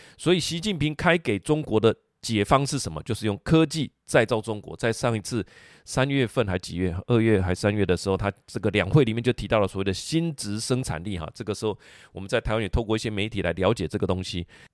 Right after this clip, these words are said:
他就是说要从科技来带头冲了，哈，几乎就是要把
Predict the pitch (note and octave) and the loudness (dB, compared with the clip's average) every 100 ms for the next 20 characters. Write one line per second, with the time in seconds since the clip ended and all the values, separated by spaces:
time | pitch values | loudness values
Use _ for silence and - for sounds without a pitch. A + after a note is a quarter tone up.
0 | _ - E3+ D#3+ D#3 D#3+ D3+ C#3 B2 B2 | _ -4 0 0 4 6 6 6 0 -2
1 | - D#3 D3 C3 G#2 B2 G#2+ F#2+ - G2 | 4 6 6 2 4 4 2 2 -2 -4
2 | F2+ - F2 - - - - - C#3 C#3 | -4 -6 -8 -8 -16 -20 -12 0 2 2
3 | C3+ C#3 - C3+ A#2+ E2+ D2+ | 2 0 2 2 2 0 -4